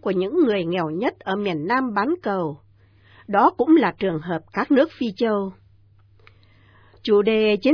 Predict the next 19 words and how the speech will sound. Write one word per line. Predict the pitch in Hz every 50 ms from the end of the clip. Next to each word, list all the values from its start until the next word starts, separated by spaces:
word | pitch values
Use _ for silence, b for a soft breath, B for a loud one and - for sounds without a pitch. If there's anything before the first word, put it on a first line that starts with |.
| 381 381
dịch | 247 - -
mùa | 226 202 196
chay | 190 - 294 302 311
năm | 302 302 302 294
nay | 294 294 285
của | 277 - 190
tổ | - 165 156 147
chức | 151 - 320 320 -
Miserio | 262 262 262 233 269 262 262 254 254 247 247 240 240 247 233
là | 220 196 185 175 165 147 139 139 b b b b b b b
Thế | - - 254 277 330 320
giới | - 269 247 247 277 339 339
đầy | 196 208 208 196 170
những | 151 147 160 214 277
ý | - - 233 294 359 -
tưởng | 226 185 147 131 127 -
tốt, | 202 214 254 359 _ b b b b b b
hãy | b - 233 302 370 294
để | 220 190